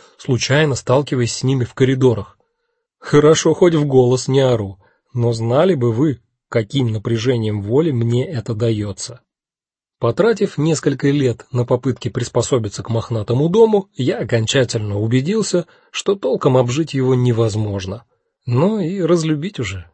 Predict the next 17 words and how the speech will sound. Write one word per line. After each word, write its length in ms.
не 160
получится. 720
И, 100
вопреки 480
здравому 560
смыслу, 520
оставил 520
его 320
за 140
собой 500
после 400
того, 380
как 180
мое 380
недолгое 580
царствование 680
завершилось 760